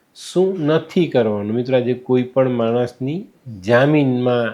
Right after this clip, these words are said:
સાઇન કરવી નહીં. મકર, મકર રાશિવાળાએ આજે શું કરવું જોઈએ? મકર રાશિવાળાએ પણ આજે માતા લક્ષ્મીની પૂજા કરવી જોઈએ અને માતા લક્ષ્મીનું મંદિર ઘરની નજીક નહીં હોય ને તો કોઈ પણ મંદિરમાં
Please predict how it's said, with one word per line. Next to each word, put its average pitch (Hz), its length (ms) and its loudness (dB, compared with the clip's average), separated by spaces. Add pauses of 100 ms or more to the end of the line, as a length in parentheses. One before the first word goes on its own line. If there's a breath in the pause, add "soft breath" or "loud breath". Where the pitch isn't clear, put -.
(140)
સાઇન 127 540 0
કરવી 101 500 -2
નહીં. 110 240 -2 (300)
મકર, 113 400 4
મકર 117 280 2
રાશિવાળાએ 135 720 4
આજે 131 280 4
શું 131 260 -2
કરવું 113 220 0
જોઈએ? 110 120 -2
મકર 120 340 0
રાશિવાળાએ 131 720 4
પણ 127 180 2
આજે 123 220 -2
માતા 120 380 -2
લક્ષ્મીની 120 720 -2
પૂજા 113 440 -2
કરવી 113 480 -2
જોઈએ 104 340 -6 (200)
અને - 300 -4
માતા 110 340 2
લક્ષ્મીનું 117 600 0
મંદિર 113 360 -2
ઘરની 110 340 0
નજીક 110 400 -4
નહીં 147 200 0
હોય 139 140 0
ને 113 140 -4 (400 soft breath)
તો 117 60 -8
કોઈ 113 220 0
પણ 113 220 0
મંદિરમાં 110 600 -2